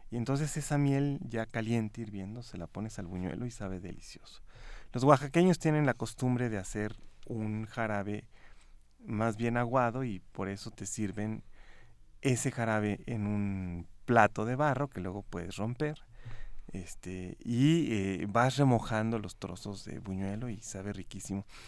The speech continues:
Y normalmente le ponen anís al,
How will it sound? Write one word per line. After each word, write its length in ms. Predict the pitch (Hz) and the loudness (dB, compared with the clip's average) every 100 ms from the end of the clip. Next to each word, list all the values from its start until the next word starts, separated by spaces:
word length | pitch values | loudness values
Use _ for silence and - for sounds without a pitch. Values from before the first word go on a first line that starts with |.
| - - | -16 -8
Y 40 | 127 | 0
normalmente 480 | 120 131 147 147 139 | 2 4 4 4 2
le 100 | 123 | -2
ponen 340 | - 127 139 117 | 0 2 2 2
anís 540 | 110 120 120 - - - - - - | 2 2 0 -4 -10 -14 -20 -18 -8
al, 960 | 117 104 95 92 92 87 87 85 - | -4 -2 -2 -2 -4 -6 -6 -8 -12